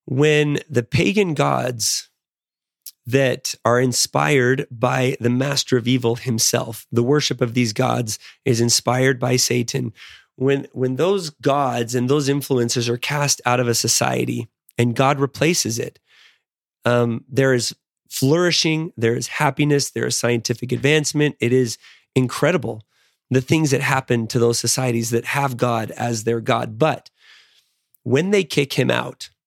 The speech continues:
and that they, they remove him from that house, that house has become clean from God's presence. But when he's kicked out, it creates a vacuum, it creates a void that allows those evil spirits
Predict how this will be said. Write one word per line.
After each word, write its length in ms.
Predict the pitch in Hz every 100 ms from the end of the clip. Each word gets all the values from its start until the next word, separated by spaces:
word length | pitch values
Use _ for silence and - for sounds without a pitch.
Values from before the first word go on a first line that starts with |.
| _ _ _ _ - 127
and 140 | 123
that 260 | 135 135 -
they, 240 | 117 120
they 180 | 117 123
remove 520 | 127 131 143 175 170
him 240 | 147 127 120
from 280 | - 135 127
that 180 | 123
house, 300 | 123 131 120
that 180 | - 117
house 260 | - 175 -
has 120 | 151
become 320 | 127 127 123
clean 520 | - - 170 143 110 - _ _ _
from 240 | 135 127
God's 320 | 117 123 127
presence. 640 | - - 131 - - - - - - -
But 160 | 120
when 220 | 135 175 247
he's 280 | 220 170
kicked 300 | - 143 -
out, 300 | 131 120 120 - _
it 160 | 131 131
creates 440 | - 135 123 120
a 60 | 127
vacuum, 440 | 113 120 - 117
it 100 | 113
creates 380 | - 113 120 -
a 40 |
void 480 | 135 110 110 107 117 - - - - _ 127
that 460 | 117 131 - - - _ -
allows 920 | 120 120 123 123 135 143 127 - 123 - _ _
those 300 | 120 120 113 -
evil 500 | 139 151 151 151 139
spirits 760 | - - 170 160 117 120 -